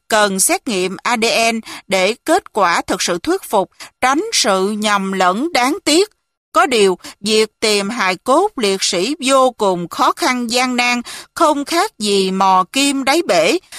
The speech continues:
Nhiều hài cốt do chôn cất sơ sài, lại vùi sâu mấy chục năm dưới lòng suối, bờ cây, bụi cỏ, nên việc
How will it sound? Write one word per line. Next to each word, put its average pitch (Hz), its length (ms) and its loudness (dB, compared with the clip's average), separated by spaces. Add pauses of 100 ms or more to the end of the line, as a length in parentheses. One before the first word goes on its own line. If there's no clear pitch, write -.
(140)
Nhiều 220 340 2
hài 208 240 -2
cốt 339 400 2
do 247 340 2
chôn 247 380 0
cất 330 240 2
sơ 269 320 2
sài, 190 380 -2 (320)
lại 214 380 -2 (100)
vùi 196 340 2
sâu 277 360 2
mấy 269 200 0
chục - 260 -4
năm 247 180 -2
dưới 294 140 -2
lòng 190 260 -2
suối, 285 400 0 (320)
bờ 196 280 2
cây, 277 340 0 (100)
bụi 185 420 -2
cỏ, 180 400 2 (380)
nên 240 440 0
việc 196 280 0